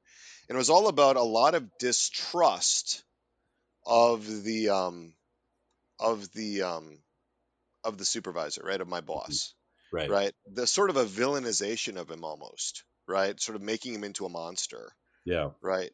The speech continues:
Speaker 1: Um, and then,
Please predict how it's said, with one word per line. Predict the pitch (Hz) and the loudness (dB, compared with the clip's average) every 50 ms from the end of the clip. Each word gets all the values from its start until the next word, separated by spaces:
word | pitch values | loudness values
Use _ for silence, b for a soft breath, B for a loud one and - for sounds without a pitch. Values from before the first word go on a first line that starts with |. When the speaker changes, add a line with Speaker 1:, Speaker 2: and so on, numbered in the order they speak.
| _ _ - | _ _ -8
Speaker 1:
Um, | 101 101 98 98 95 95 92 92 87 B B B B B B B B B B - 120 | -6 -2 -2 0 -2 -2 -4 -8 -14 B B B B B B B B B B -6 -2
and | 120 117 113 110 95 | -2 -2 -2 -4 -2
then, | 98 127 151 160 165 165 156 151 147 143 135 127 107 | 0 2 4 6 6 4 4 4 2 0 -2 -6 -12